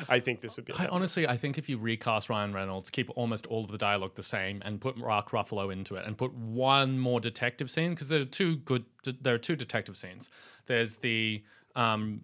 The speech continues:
Speaker 2: there is the, uh, him going around the apartment having set up all the threads,
Speaker 1: Mm.
Speaker 2: and then there is the
Speaker 1: But even, you don't even see that
Speaker 2: Mis-,
Speaker 1: happen,
Speaker 2: you don't see that happen.
Speaker 1: which is the problem.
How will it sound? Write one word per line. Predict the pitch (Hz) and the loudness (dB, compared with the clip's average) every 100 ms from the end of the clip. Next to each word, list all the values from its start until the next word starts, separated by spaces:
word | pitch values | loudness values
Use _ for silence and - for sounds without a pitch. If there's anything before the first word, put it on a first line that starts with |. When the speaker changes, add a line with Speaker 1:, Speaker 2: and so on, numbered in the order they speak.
| - | -2
Speaker 2:
there | 123 | 0
is | 113 98 | -2 -6
the, | 117 104 95 104 104 | -6 -6 -8 -14 -12
uh, | 98 92 92 101 - 60 151 165 147 | -8 -6 -6 -8 -12 -12 -12 -10 -6
him | 147 147 135 | 0 0 0
going | 123 120 117 | 0 0 0
around | 113 110 107 | 0 0 -2
the | 113 107 | -2 -2
apartment | 107 117 104 101 | -4 -4 -4 -6
having | 107 101 | -6 -6
set | - 104 | -4 -4
up | 101 | -4
all | 104 98 | -4 -6
the | |
threads, | - 180 170 165 - - | -2 2 4 2 -4 -4
Speaker 1:
Mm. | 139 123 113 113 | -2 -2 -4 0
Speaker 2:
and | 117 110 | 2 2
then | 107 104 | 2 2
there | 104 101 | 2 0
is | 101 107 98 87 - | 0 -4 -6 -6 -8
the | 95 95 | -6 2
Speaker 1:
But | 92 | 6
even, | 226 220 | 8 8
you | 214 | 8
don't | 180 208 | 6 6
even | 220 | 4
see | 180 - 165 | 0 0 2
that | 151 131 | 6 6
Speaker 2:
Mis-, | 135 | 4
Speaker 1:
happen, | - 156 131 | 6 6 6
Speaker 2:
you | 135 | 4
don't | 135 120 | 2 2
see | 143 127 | 2 4
that | 110 | 6
happen. | 110 113 | 4 6
Speaker 1:
which | 175 | 6
is | 170 | 6
the | 165 | 2
problem. | 165 156 - | 8 6 6